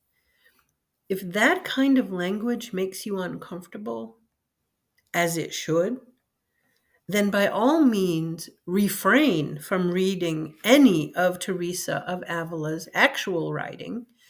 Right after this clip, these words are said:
because her descriptions of her mystical and ecstatic unions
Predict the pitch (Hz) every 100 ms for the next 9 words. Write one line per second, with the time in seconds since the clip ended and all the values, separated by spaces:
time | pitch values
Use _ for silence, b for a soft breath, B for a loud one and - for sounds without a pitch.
0 | B B B B - 190 220 190 - 214
1 | 185 175 - 339 381 - 170 156 175 -
2 | 180 - 180 202 226 - 190 - 185 185
3 | 180 175 - - 170 165 165 - 208 269
4 | 220 160 165 185 -